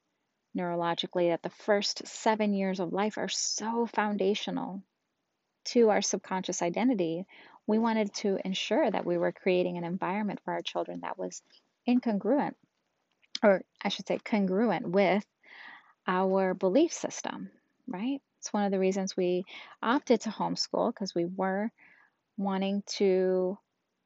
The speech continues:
really allow our children to be critical thinkers, to think for themselves, to solve problems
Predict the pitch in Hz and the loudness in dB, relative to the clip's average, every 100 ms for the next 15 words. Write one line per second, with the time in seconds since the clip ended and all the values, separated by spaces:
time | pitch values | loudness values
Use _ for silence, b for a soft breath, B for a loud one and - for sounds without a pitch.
0 | _ _ _ _ _ _ _ _ _ _ | _ _ _ _ _ _ _ _ _ _
1 | _ _ - 233 311 - 190 190 190 208 | _ _ -2 2 2 0 -2 -2 -2 -2
2 | 202 - 180 170 170 - - - 175 170 | -2 -2 -2 -2 -4 -6 -10 -2 0 2
3 | 170 175 - _ _ _ _ _ _ - | 2 0 -4 _ _ _ _ _ _ -4
4 | 196 190 190 - 180 170 - 170 - 190 | -2 0 -2 -2 -2 -2 -4 -6 -4 -2
5 | - 214 226 - 202 190 190 - 185 175 | 2 2 2 2 2 2 -2 0 0 0
6 | 196 - - 180 170 - 185 196 - - | -2 -6 -4 -4 -2 0 2 2 -4 -4
7 | 175 175 180 175 170 175 | 0 0 0 -4 -4 -8